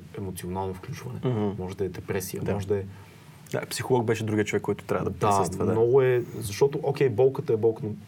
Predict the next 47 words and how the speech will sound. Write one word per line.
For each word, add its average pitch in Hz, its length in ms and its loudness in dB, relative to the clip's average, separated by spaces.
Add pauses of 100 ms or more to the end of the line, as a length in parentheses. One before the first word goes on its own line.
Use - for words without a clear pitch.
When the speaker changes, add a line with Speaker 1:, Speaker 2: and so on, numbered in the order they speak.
(400)
Speaker 1:
в - 120 -10
момента 127 520 4 (720)
не 107 60 -4
казвам, 110 320 -2
че - 100 -10
всичко - 300 -8
може 92 200 -4
да - 60 -12
се 92 60 -4
обезболи. 85 480 -4 (320)
Много 110 260 4
голяма 98 340 0
част 120 120 -2
Speaker 2:
Много 110 140 0
Speaker 1:
от 110 60 -2
Speaker 2:
яко. - 120 -6
Speaker 1:
нещата 98 380 -4
могат 101 340 0
да 95 120 0
имат 95 360 -4
анестезия 90 640 -4
и 107 40 -2
да, 101 260 0 (560)
а, 90 60 -4 (440)
да 95 160 -6
се - 180 -6 (460)
намали 92 340 -4
болката 87 360 -4
и 87 40 -2
морфини 92 440 -4
и 95 40 -6
така - 200 -8
нататък. 101 260 -2
Speaker 2:
Мгм. 107 80 0
Speaker 1:
Има 101 140 0
лекарства, 92 380 -4
които 90 180 -8
са - 80 -8
супер - 420 -8
мощни 87 340 -4
за 82 80 -2
обезболяване. 80 640 -4 (840)
Това 101 240 2
ли 113 60 6
е 110 40 4
мотивацията 98 680 -4
обаче? 85 380 -8